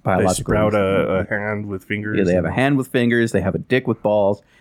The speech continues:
Speaker 1: And as a part of the, the process,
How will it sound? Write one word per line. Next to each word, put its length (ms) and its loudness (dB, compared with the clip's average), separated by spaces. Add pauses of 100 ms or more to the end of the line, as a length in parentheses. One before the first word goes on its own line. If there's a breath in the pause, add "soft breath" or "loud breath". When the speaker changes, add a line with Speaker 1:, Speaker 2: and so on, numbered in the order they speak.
(140 soft breath)
Speaker 1:
And 440 2
as 200 2
a 40 -4
part 300 0
of 140 -2
the, 320 2
the 140 -2
process, 720 0